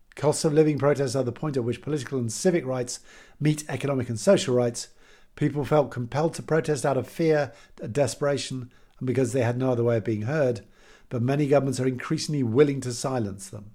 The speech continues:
Second, failure to address protesters' grievances breeds political mistrust and polarisation. Governments that failed to act were seen as corrupt and unaccountable, and episodes of protest fed into political polarisation,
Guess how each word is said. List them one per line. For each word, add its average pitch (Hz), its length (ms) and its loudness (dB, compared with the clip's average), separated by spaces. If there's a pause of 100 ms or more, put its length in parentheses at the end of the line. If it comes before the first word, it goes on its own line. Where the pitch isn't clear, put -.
(960)
Second, 175 520 -2 (360)
failure 190 360 10
to 170 120 2
address 147 300 4
protesters' 131 600 0
grievances 180 540 4
breeds 120 300 -4
political 156 480 -4
mistrust 127 580 -6 (320)
and 123 200 -4
polarisation. 107 920 -4 (640)
Governments 143 340 2
that 120 120 -4
failed 151 260 6
to 135 140 4
act 143 180 4
were 127 60 -2
seen 143 160 -2
as 123 100 -4
corrupt 160 480 0
and 135 80 -2
unaccountable, 123 760 -4 (420)
and 131 100 -2
episodes 139 420 2
of 123 140 -4
protest 175 480 2 (240)
fed 170 220 6
into 139 200 2
political 131 420 -4
polarisation, 120 840 0